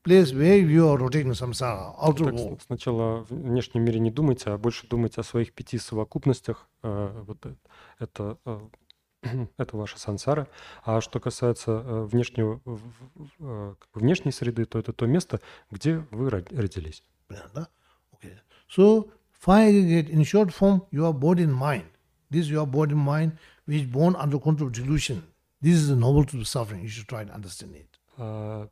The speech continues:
Speaker 2: пять совокупностей, вкратце, это ваше тело и ум. А, ваше тело и ум, рождённые под властью омрачений, это природа страдания.
Speaker 1: Это природа.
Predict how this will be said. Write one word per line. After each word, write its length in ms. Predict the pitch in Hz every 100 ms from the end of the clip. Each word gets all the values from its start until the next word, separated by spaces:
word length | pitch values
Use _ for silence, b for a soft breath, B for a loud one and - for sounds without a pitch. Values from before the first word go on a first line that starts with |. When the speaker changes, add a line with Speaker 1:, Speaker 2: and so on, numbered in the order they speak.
| _
Speaker 2:
пять 160 | 131 120
совокупностей, 600 | 117 117 139 147 - 110
вкратце, 420 | - 117 113 117
это 220 | 120 -
ваше 280 | 110 110 113
тело 300 | - 117 110
и 200 | 113 107
ум. 280 | 117 156 135
А, 220 | 117 104
ваше 240 | 101 107 127
тело 280 | - 117 110
и 40 |
ум, 200 | 135 156
рождённые 480 | 117 110 110 113 107
под 200 | - 110
властью 280 | 107 104 -
омрачений, 560 | 98 101 - 165 127 b b b b b _
это 220 | 170 139
природа 420 | - 107 107 131
страдания. 520 | - - 80 82 78 - _
Speaker 1:
Это 220 | - 110
природа. 400 | 113 82 80 _